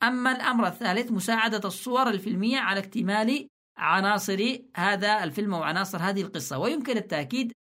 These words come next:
على أنه يجب استبعاد كل حوار مسطح، أي استبعاد الحوار الذي لا يطور الأحداث ولا يقوم عناصر التمثيلية ولا يساعد على نمو المواقف. مثل هذا الحوار الأصل استبعاده من البناء الدرامي للفيلم.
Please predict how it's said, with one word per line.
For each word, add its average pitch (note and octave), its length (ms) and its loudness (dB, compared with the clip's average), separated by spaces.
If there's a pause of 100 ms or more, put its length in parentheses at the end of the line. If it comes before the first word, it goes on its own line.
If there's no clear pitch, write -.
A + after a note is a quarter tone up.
(200)
على G3+ 180 2
أنه A#3+ 380 2
يجب G3 240 0
استبعاد F#3 800 0
كل G3 380 -4
حوار F3 460 0
مسطح، F#3+ 800 -2
أي F#3 260 -2
استبعاد G3 560 0
الحوار E3+ 500 0 (340)
الذي C4 300 2
لا C#4 120 2
يطور G#3 400 2
الأحداث D3 560 -2
ولا C4 220 4
يقوم B3 440 2
عناصر F#3 380 0
التمثيلية D#3 560 -4
ولا A3+ 260 2
يساعد B3+ 520 0
على A3 260 2
نمو G3+ 440 0
المواقف. D#3+ 580 0
مثل G3 280 -2
هذا F#3+ 220 0
الحوار G#3+ 460 0 (360)
الأصل G3 560 -2
استبعاده F3 800 0
من F3 360 -4 (420)
البناء D#3+ 540 -2
الدرامي D3 440 0
للفيلم. - 480 -6